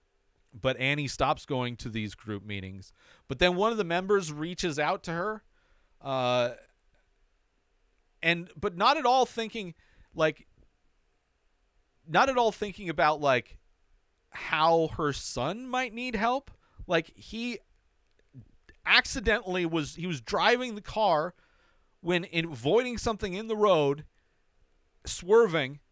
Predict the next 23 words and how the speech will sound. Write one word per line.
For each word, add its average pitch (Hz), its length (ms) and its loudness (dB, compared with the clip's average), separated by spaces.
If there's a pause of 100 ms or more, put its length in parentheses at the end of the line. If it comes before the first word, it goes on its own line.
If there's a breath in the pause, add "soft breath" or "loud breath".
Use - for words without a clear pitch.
(480)
accidentally 170 880 -2
killed 208 340 2
his 143 340 -4 (120)
sister. 120 720 -2 (580)
And 208 160 6
at 247 140 2
no 277 260 -2
point 277 440 -4
does 185 180 0
she 202 260 -6
care 143 520 -2 (1000)
or 165 160 4
think 180 440 -4
that 143 200 0
maybe 175 320 -4
my 151 200 -4
son 147 460 -4
might 123 260 -4
need 117 260 -8
some 107 440 -10
help. 107 340 -8 (880)
She's 185 360 -6 (360)
going, 233 440 4